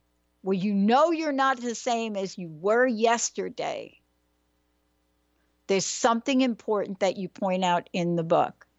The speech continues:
to remind us of. Very important. And if we get this message from your book, this one place, then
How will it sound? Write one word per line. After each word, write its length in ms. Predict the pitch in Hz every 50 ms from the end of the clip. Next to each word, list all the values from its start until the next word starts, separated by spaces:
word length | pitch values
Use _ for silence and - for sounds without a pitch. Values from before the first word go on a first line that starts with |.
| _ _
to 120 | - - 190
remind 520 | 175 175 175 175 165 160 160 160 156 151
us 320 | - - - - - - - -
of. 320 | - 151 - - - - - _ _ _ _ - - _ _ -
Very 760 | 156 135 165 160 160 202 220 214 220 233 226 226 226 226 226
important. 720 | - 208 190 175 - - 180 175 160 - - - - _ _ _ _ _ _ _ _ -
And 140 | 208 202 196
if 160 | 185 - -
we 280 | 185 202 254 294 294 254 - -
get 340 | - 233 233 226 - _
this 260 | - 226 226 226 - -
message 540 | 190 190 190 196 - - - - - -
from 260 | - - 196 185 185 190
your 200 | 190 202 196 185
book, 320 | 170 - 196 180 - - _ _ _ _ _
this 240 | - 180 165 - -
one 560 | - 170 175 170 180 202 214 214 226 247 247 240
place, 760 | - - - - 214 196 165 - - - - - - - - _ _ _ _ _ _ _ -
then 180 | 185 190 185